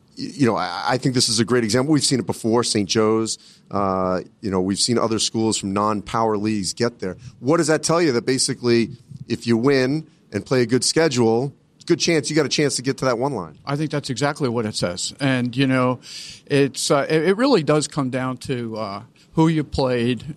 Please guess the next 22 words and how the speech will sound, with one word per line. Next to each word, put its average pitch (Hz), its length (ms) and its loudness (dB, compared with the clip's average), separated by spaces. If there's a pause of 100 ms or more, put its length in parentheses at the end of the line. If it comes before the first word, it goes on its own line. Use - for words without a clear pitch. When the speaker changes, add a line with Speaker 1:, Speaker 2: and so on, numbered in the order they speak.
(100)
Speaker 2:
uh, 101 280 -6
you 127 80 -8
know, 123 120 -2
where 147 200 4
you 151 140 0
played, 123 560 -2 (240)
and 123 160 -2
did 139 220 2
you 139 80 2
win? 120 340 -6 (300)
I 143 160 0
mean, 196 160 2
it 208 40 6
really 233 280 4
comes 175 240 0
down 180 180 2
to 160 80 0
those 147 280 0
three 135 200 -4
things, 107 400 -10
and, 131 260 -6
uh, 127 280 0